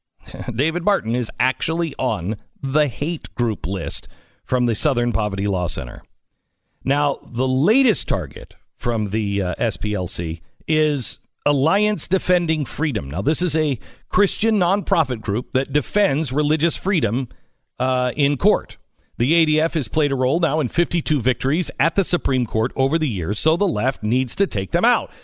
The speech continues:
Cue the Southern Poverty Law Center. The Alliance Defending Freedom was recently banned from the Amazon Smile program.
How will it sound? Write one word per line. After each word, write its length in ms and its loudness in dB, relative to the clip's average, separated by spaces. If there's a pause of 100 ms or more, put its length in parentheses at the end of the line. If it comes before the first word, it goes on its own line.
(240)
Cue 340 0
the 120 2
Southern 420 0
Poverty 360 0
Law 240 6
Center. 420 0 (960)
The 140 6
Alliance 460 4
Defending 360 2
Freedom 640 0 (240)
was 240 2
recently 500 2
banned 520 0
from 160 0
the 160 0
Amazon 520 0
Smile 720 0
program. 800 -2